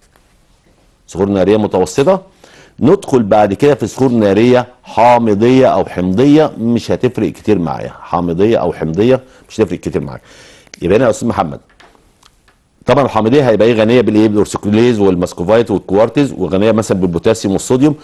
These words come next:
ممكن وابني لما ي-، ي-، ي-، الرسمه ترسمها في دماغه هيقدر يستنتج، يستنتج ايه؟ كل اللي هو عايزه من ال-، من ال-، من بتاع، من الر-، من الرسمه ديت، يستنتج كل حاجه. يبقى عندي صخور ناريه فوق قاعديه،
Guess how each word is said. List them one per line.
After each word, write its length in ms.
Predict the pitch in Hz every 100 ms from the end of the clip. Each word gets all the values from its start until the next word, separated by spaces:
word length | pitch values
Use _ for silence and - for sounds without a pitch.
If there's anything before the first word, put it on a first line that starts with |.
| - -
ممكن 360 | 208 214 98
وابني 560 | 107 117 - 170 190 156
لما 220 | 117 107
ي-، 160 | 101 90
ي-، 100 | 90
ي-، 580 | 92 65 82 80 - 82
الرسمه 360 | 82 151 151 117
ترسمها 400 | 107 - 135 123
في 120 | 98
دماغه 420 | 87 135 147 160 - -
هيقدر 380 | 160 220 117 104
يستنتج، 680 | 104 - 160 180 - 202 165 _
يستنتج 480 | 95 - 143 135 120
ايه؟ 180 | 120 135 - _ _
كل 220 | 170 170
اللي 140 | 123 147
هو 100 | 156
عايزه 440 | 123 139 147 143 -
من 140 | 98 98
ال-، 180 | 92 82
من 120 | 92
ال-، 340 | 90 85 82 80
من 160 | 85
بتاع، 300 | 76 101 - -
من 160 | 90
الر-، 280 | 87 85 95 92
من 160 | 92
الرسمه 300 | 113 135 107
ديت، 300 | 82 71 - -
يستنتج 520 | 92 - - 196 -
كل 280 | - 180 156
حاجه. 240 | 101 69 69 _ - - - -
يبقى 240 | 107 98 113
عندي 280 | 98 73 - _ _
صخور 260 | - 104 110
ناريه 240 | 101 110
فوق 280 | 110 110 -
قاعديه، 540 | 95 92 92 131 170